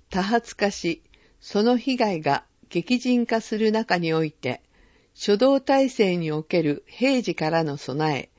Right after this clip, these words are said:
初期活動が確立されていないことから、タイムラインの作成が必要であること。二、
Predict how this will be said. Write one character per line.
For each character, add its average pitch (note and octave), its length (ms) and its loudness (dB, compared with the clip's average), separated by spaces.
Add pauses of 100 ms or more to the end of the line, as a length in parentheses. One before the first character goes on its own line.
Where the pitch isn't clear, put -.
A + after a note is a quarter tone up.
(320)
初 F#3 220 -2
期 C4 160 -4
活 B3+ 300 0
動 D#3 240 2
が C#3 220 0 (240)
確 F3+ 320 -2
立 B3+ 260 -2
さ A3+ 140 0
れ A3 120 2
て G#3+ 180 2
い G#3 100 2
な G#3+ 140 0
い G#3+ 100 -2
こ G#3 140 0
と G3+ 120 -2
か C#3+ 140 -4
ら、 C3+ 180 -4 (600)
タ G#3 180 2
イ C4+ 120 4
ム C4+ 180 6
ラ B3+ 140 4
イ A#3 140 4
ン F3 80 -2
の D#3+ 100 0
作 - 300 -8
成 A3 300 4
が F3+ 300 0
必 - 320 -6
要 B3 220 4
で A3 160 4
あ G3 100 2
る D#3+ 120 -2
こ C#3+ 140 -6
と。 - 220 -4 (1300)
二、 G#3+ 240 0